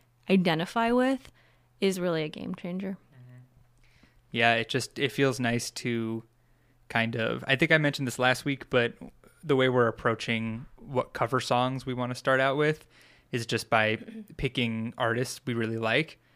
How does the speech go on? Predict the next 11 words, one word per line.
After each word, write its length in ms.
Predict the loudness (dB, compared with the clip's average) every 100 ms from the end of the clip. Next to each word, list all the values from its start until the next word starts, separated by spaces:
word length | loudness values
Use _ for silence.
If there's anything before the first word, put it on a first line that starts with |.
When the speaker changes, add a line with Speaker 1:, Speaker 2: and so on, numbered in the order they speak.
| _ -6
Speaker 2:
and 100 | 0
then 120 | 0 4
going 300 | 4 4 0
through 260 | -2 0
their 120 | 0
most 240 | 0 -4 -2
popular 500 | -2 -2 -2 0 2
or 180 | 2 2
our 220 | 2 0
favorite 380 | -4 -4 -6 -2
songs 500 | 0 0 -2 -4